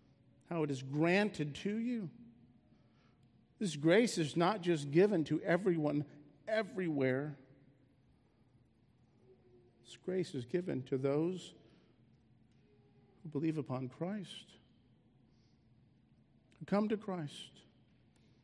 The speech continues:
This grace, although it's free, it's free to all who receive it. It's not free, though. It wasn't purchased freely. It was purchased through his life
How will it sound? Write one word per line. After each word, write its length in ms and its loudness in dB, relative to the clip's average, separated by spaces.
This 120 -4
grace, 320 6
although 260 6
it's 200 0
free, 600 2
it's 120 -4
free 280 4
to 80 0
all 440 4
who 80 2
receive 580 -2
it. 140 0
It's 120 -14
not 160 -10
free, 260 2
though. 300 0
It 60 -20
wasn't 180 -10
purchased 420 -2
freely. 520 0
It 1700 -18
was 120 -14
purchased 500 -2
through 120 2
his 180 -2
life 480 0